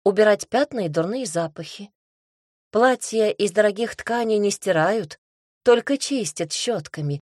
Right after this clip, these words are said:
Да и зимний плащ не так-то просто привести в порядок. Уверена, клиенты найдутся. Пока же у меня хватало сил на простой и тяжёлый труд.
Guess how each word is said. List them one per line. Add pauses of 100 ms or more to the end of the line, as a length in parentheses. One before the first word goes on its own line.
(160)
Да
и
зимний
плащ (220)
не
так-то
просто
привести
в
порядок. (640)
Уверена, (200)
клиенты
найдутся. (880)
Пока
же
у
меня
хватало
сил
на
простой
и
тяжёлый
труд.